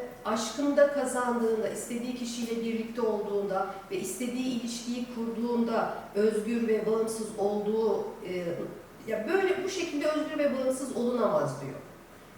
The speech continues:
Her alanda, iş hayatında, toplumun her yerinde özgür ve bağımsız olmadığımız sürece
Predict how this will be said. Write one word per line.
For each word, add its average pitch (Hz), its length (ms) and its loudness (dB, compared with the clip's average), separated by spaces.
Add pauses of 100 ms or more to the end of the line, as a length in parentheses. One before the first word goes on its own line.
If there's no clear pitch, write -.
(120)
Her 320 300 8
alanda, 143 480 2 (340)
iş 339 240 -2
hayatında, 175 800 2
toplumun 302 640 0
her 311 320 4
yerinde 185 480 0 (300)
özgür 247 460 2
ve 240 160 4
bağımsız 240 440 2
olmadığımız 175 920 0
sürece 220 480 -2